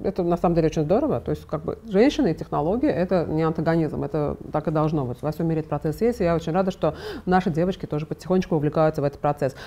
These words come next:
И у вас как раз была панель на эту тему. Это на самом деле очень правильный взгляд, мне кажется. Действительно, не надо устраивать вот это вот, знаете, э, как бы, да, вот по разным полюсам разводить. Вот, вот женщины, вот мужчины, вот добро, вот зло,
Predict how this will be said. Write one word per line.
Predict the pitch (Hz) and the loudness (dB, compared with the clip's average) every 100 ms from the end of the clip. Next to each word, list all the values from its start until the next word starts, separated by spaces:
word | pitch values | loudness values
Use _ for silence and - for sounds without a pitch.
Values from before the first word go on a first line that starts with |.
| - | 2
И | |
у | 214 | 8
вас | 302 | 8
как | 226 | 10
раз | 247 | 8
была | 208 202 | 8 8
панель | 196 180 156 | 8 6 6
на | 139 | 4
эту | 135 | 2
тему. | 151 214 285 233 - - - | 2 4 4 2 -2 -14 -2
Это | 240 | 6
на | 339 | 6
самом | 302 247 | 8 6
деле | 214 | 6
очень | 208 | 4
правильный | 170 170 147 139 | 4 4 4 0
взгляд, | 151 147 139 | 2 2 2
мне | 127 | 0
кажется. | 131 131 131 139 | 0 0 0 0
Действительно, | 180 180 262 262 | 2 2 4 4
не | 180 | 4
надо | 190 202 | 4 4
устраивать | 185 - 165 175 165 160 | 2 2 4 4 4 0
вот | 147 | -2
это | 151 | -2
вот, | 131 131 - - | -2 -4 -8 -10
знаете, | 151 156 175 147 - | -2 0 0 0 -2
э, | 87 120 - | -4 -6 -8
как | - 127 | -6 -6
бы, | 127 | -2
да, | 156 | -2
вот | 151 - | -2 -4
по | 139 147 | 0 4
разным | 165 151 147 | 6 4 2
полюсам | 151 143 135 120 | 2 2 0 0
разводить. | 127 123 120 117 | 0 -2 -2 -4
Вот, | 123 123 - - - | -6 -6 -10 -20 -14
вот | - - | -12 -2
женщины, | 165 202 202 - 170 143 | 6 8 8 4 0 0
вот | 135 - | -2 -4
мужчины, | 113 - 190 190 185 175 165 - - - | -6 -2 4 6 6 6 2 -6 -16 -6
вот | 139 147 - - | 0 0 0 2
добро, | 143 147 165 196 185 | 2 6 8 10 10
вот | 151 139 | 6 0
зло, | 135 185 196 196 | 4 8 10 8